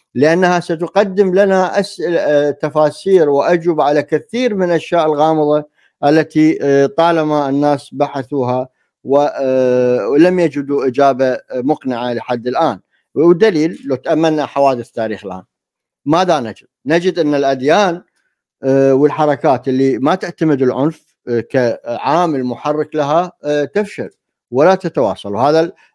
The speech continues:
هذا معروف. <laughs> لكن ما هو غير الش-، يعني، آه، غير الشائع وغير الموجود أن ال-، لا يوجد دين، آه، لا، آه، دين متسامح ولا يمتلك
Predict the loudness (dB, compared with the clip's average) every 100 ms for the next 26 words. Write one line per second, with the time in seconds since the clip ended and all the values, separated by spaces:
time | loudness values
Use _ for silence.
0 | -2 0 2 0 2 2 0 -4 _ _
1 | -6 -4 0 -2 -2 -4 -2 0 0 0
2 | 0 0 -2 -6 -8 -8 -8 -6 -4 -4
3 | -6 -8 _ _ _ _ -2 2 4 4
4 | 2 -2 -2 2 2 2 2 2 2 -2
5 | -2 0 2 4 2 0 0 0 -2 -2
6 | 0 0 -2 -4 -6 -4 0 2 2 0
7 | 0 -2 -4 -10 -2 0 0 -4 _ _
8 | _ -4 2 4 4 2 2 2 2 2
9 | 2 0 -2 -4 -2 2 2 0 -2 -2
10 | 0 0 -2 -6 -10 -4 -2 0 -2 -2
11 | -4 -4 -4